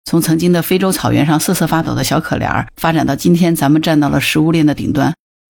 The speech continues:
可以说，咱们人类在自然界中似乎是不存在天敌的，但是一些看不见摸不着的生物却对我们的危害很大，它们其实就是病毒，对吧？这次科学家复活的七种病毒当中，最年轻的是冰封了两万七千年，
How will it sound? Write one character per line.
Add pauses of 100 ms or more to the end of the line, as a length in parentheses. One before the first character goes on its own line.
可
以
说，
咱
们
人
类
在
自
然
界
中 (160)
似
乎
是
不
存
在
天
敌
的， (380)
但
是 (220)
一
些
看
不
见
摸
不
着
的
生
物
却
对
我
们
的
危
害
很
大， (100)
它
们
其
实
就
是
病
毒，
对
吧？ (220)
这
次
科
学
家
复
活
的
七
种
病
毒
当
中， (160)
最
年
轻
的
是
冰
封
了
两
万
七
千
年，